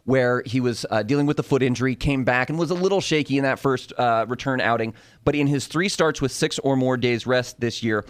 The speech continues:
he has, uh, gone one and one. So he did pick up a win over those three games. But here's the real concerning number. He has an eleven point two five E R A. John Gray is absolutely a creature of habit. He's very much a feel pitcher right now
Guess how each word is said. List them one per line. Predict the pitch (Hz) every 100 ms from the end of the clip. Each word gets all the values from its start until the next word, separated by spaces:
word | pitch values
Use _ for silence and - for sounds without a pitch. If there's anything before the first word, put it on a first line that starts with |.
| - - _
he | 131 131
has, | 127 120 - -
uh, | 117 107 104 80 - -
gone | 127 123 127
one | 165 180
and | 143
one. | 147 160 120 120
So |
he | 127
did | 131 156
pick | 160 156
up | 139
a |
win | 120 131 147
over | 123 120 113
those | 110 -
three | 120 117
games. | 117 110 113 - _
But | 123
here's | 165 165
the | 151
real | 143
concerning | 139 127 131 120
number. | 120 117
He | 123
has | 120
an | 113
eleven | 110 123 131 139 123
point | 127 117 117 -
two | - 131 120
five | - 113 107 104 - - - _ 131
E | 123
R | 117 117
A. | 113 98
John | 131 147 147
Gray | 147 143
is | 139 107 -
absolutely | 104 131 139 - 131 135 107 120
a | 107
creature | 110 139 120 117
of |
habit. | 113 120 113
He's | - 123 104
very | 127 139
much | 127 131 -
a | 113
feel | 104 - 135 135 151
pitcher | - 143 135 151
right | 139 135
now | 139 143 131